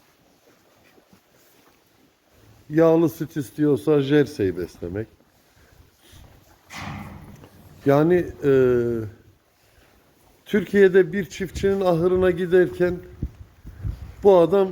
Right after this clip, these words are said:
şu cins, şu ırk hayvanları besliyor. Bu adamın ahırında olanlar bu cinsler, bu ırklar diye bir düşünce kafamızda canlanmıyor.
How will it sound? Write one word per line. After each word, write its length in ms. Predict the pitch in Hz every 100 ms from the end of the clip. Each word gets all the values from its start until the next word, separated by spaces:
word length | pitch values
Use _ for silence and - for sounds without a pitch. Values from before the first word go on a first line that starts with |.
| 156
şu 340 | - - 208
cins, 480 | 175 170 - - -
şu 340 | - 208 208
ırk 220 | 170 123 143
hayvanları 600 | 147 151 151 151 160 139
besliyor. 480 | 123 - 117 110 101 - _ _ _ _ _ _ _ _ _ _ _ _ _ _ - _ _ _ _ _ -
Bu 120 | 202
adamın 320 | 160 151 151
ahırında 460 | 170 139 147 143 151
olanlar 760 | 156 156 151 165 175 139 123
bu 120 | 170 143
cinsler, 580 | 135 113 - 123 107 - - _
bu 160 | 180 170
ırklar 460 | 131 - 120 107 110
diye 240 | 139 139
bir 220 | 147 135
düşünce 600 | 135 - 156 151 180 175 156 - -
kafamızda 580 | 156 156 160 160 170 156
canlanmıyor. 680 | 160 156 156 123 98 90